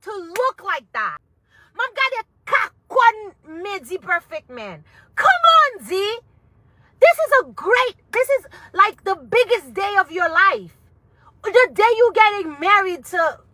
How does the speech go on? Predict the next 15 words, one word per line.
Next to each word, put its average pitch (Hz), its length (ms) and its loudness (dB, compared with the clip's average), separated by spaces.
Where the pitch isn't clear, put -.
supposedly 359 680 -8
avèk 302 340 2
granmoun 285 400 0
nou. 190 160 -10
So, - 180 0
basically, 480 580 0
like, 453 180 0
ou 508 160 4
pa 571 120 6
ka 523 220 2
chita 494 300 2
la, 440 80 4
m 392 100 4
ap 427 120 0
gade 466 240 0